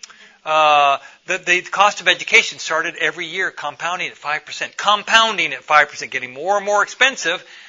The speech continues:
So these young people say, "We want to go, but our loans are too great." So there was a man by the name of Dan Fountain and a man by the name of David Topazian came together. "Let's start an organization that will fund, pay for these loans and help them go."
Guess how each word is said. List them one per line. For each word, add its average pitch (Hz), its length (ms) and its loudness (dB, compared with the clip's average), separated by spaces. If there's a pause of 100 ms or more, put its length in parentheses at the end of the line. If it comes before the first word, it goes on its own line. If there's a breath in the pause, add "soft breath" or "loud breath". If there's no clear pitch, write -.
(140 loud breath)
So 240 160 0
these 220 140 0
young 240 140 2
people 226 220 -4
say, 208 140 0
"We 233 160 -4
want 262 160 2
to 208 80 2
go, 220 480 6
but 196 180 2 (140)
our 220 160 4
loans 262 320 0
are 214 60 0
too 196 240 -2
great." 139 440 0 (380 soft breath)
So 160 320 -6
there 151 220 -4
was 143 160 -8
a 139 80 -8
man 156 280 -4
by 151 100 -2
the 147 40 -6
name 151 180 -8
of 117 120 -20
Dan 156 260 -2
Fountain 240 720 0
and 139 180 -10
a 139 120 -8
man 151 280 -10
by 143 120 -6
the 147 80 -10
name 147 160 -12
of 117 80 -18
David 156 320 -6
Topazian 190 500 -6
came 180 220 -10
together. 165 280 -4
"Let's 214 240 0
start - 460 -2
an 185 140 -10
organization 175 720 -4
that 147 280 -6
will 135 160 -12
fund, 185 600 -2 (160)
pay 175 240 -2
for 170 160 -8
these 147 220 -12
loans 135 460 -10
and 120 100 -12
help 143 180 -8
them 127 220 -12
go." 123 300 -8